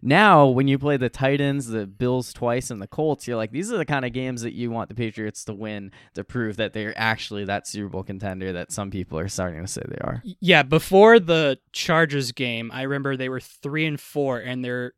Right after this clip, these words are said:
Speaker 2: three wins were two versus the Jets and one versus the Texans. And all I'm thinking is, outside of the Jets, Texans, and Jags, there aren't any locks in, in, in, on their schedule. And, but after seeing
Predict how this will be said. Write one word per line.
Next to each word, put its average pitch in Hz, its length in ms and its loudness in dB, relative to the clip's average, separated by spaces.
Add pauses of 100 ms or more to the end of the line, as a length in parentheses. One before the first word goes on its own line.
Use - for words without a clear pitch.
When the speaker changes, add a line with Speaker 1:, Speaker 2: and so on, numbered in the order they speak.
(120)
Speaker 2:
three 156 160 -2
wins 147 260 -2
were 127 260 -4
two 156 380 -2
versus 143 240 -2
the 131 120 -10
Jets 123 360 -6
and 123 120 -8
one 127 180 -6
versus 123 220 -6
the 131 60 -10
Texans. 135 460 -10
And 120 140 -10
all 139 120 -2
I'm 165 120 -2
thinking 151 260 -2
is, 131 180 -4
outside 208 360 2
of 170 60 0
the 151 100 -6 (100)
Jets, 147 360 -2
Texans, 147 480 -4
and 120 120 -6
Jags, 127 520 0 (600)
there 143 180 2
aren't 196 220 6
any 165 160 4
locks 143 640 2
in, 143 320 -8 (100)
in, 165 80 -10
in, 151 560 -10 (440)
on 160 100 2
their 147 140 2
schedule. 135 580 2
And, 139 240 -6
but 139 220 -2
after 156 260 0
seeing 139 400 -4